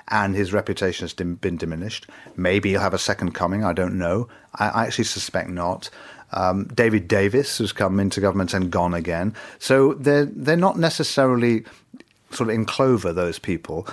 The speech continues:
And there will be an opportunity to judge the government come the election time. I don't know if there's any other way of holding those to account than through periodic elections.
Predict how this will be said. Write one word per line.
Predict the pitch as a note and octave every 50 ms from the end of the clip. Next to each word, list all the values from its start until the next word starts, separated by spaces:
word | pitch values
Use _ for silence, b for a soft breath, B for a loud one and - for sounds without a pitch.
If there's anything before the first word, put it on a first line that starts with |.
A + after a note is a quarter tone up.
| B B B B
And | - B2 C3 C#3 C#3+ C#3 B2+
there | C#3 C#3+
will | C#3+ B2+ B2 C#3 D3
be | - D3 C#3
an | B2
opportunity | A2+ G#2 - G#2 - - G#2 F2+ F2 E2+ - - G2 F#2+ F2+
to | - - G2 F#2 F2+
judge | E2+ - - G2 F#2+ F#2+ F#2 - - - - - B B B B B B
the | G2+ F2 G2+ F#2+
government | E2+ G2 F2+ F2+ F2 E2 G2 C3+ - - - - _ _ _ _ _ _
come | - - G#2+ F#2 F2+ F2 F2 D#2+ D#2+
the | E2 -
election | F#2+ F2+ E2 - - - E2+ E2
time. | - - D#2+ D#2 E2+ G2 B2 - B B B B B B
I | B A#2+
don't | B2+ E3 E3+
know | D3+ C3+ B2+ B2+
if | C3
there's | A2+ A#2+ A#2+ G#2+
any | A#2 A2 G#2+ G#2+
other | A2 A2+ G#2+ G#2+
way | G2 G#2 G2+ G2+
of | G2 F2+
holding | - - F#2 E2+ E2+ E2 D#2+ D2 - -
those | - F2+ D#2+ -
to | - -
account | D#2+ - - E2+ D2+ -
than | - E2+ E2
through | - - -
periodic | - F#2+ F2+ E2+ E2 D#2+ - D#2+ -
elections. | E2 E2+ - - - - E2+ D#2+